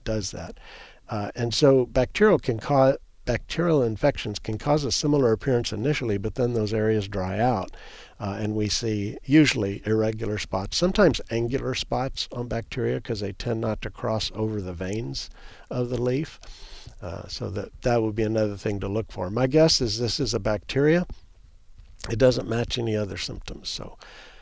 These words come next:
uh, hopefully that, uh, will be helpful for you there. Um, William, I wanna talk about some things going on around town. Um, you know, the, the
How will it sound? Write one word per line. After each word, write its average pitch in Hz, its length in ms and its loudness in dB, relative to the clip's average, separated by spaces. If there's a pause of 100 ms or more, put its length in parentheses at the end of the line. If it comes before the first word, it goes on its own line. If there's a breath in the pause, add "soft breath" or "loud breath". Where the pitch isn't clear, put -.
(160 loud breath)
uh, 92 200 -10
hopefully 101 420 -8
that, 95 280 -6 (100)
uh, 135 280 -10
will 95 160 -12
be 95 120 -10
helpful - 320 -6
for - 220 -10
you 101 120 -10
there. 98 280 -8 (580 soft breath)
Um, 92 340 -8 (1200 loud breath)
William, 101 420 0 (840 loud breath)
I 208 40 -6
wanna 208 260 4
talk - 380 2
about 127 240 4
some 110 160 -4
things 147 260 4
going 131 240 8
on 135 180 10
around 117 340 6
town. 101 520 0 (140)
Um, 110 320 -2 (1200 loud breath)
you 143 140 -2
know, 143 180 8
the, 120 360 4 (340)
the 120 300 -4